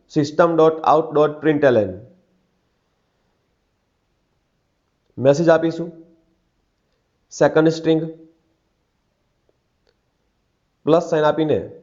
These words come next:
જી સી વી ટી, અંતે સેમિકોલોન, એક્ઝિક્યુટ, જેથી બંને સ્ટ્રિંગ આ પ્રમાણે ડિસ્પ્લે થશે.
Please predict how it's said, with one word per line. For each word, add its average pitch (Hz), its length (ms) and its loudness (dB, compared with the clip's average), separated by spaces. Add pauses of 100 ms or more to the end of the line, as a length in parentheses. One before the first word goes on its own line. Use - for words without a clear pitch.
(1700)
જી 156 220 4
સી 143 140 2
વી 123 100 -4
ટી, 95 160 -8 (1500)
અંતે 151 240 -2 (380)
સેમિકોલોન, 123 520 0 (1040)
એક્ઝિક્યુટ, 135 500 -4 (540)
જેથી 147 480 -2 (300)
બંને 156 400 0
સ્ટ્રિંગ 156 380 -2
આ - 380 -4
પ્રમાણે 147 320 0 (300)
ડિસ્પ્લે 143 380 0 (280)
થશે. 127 300 -6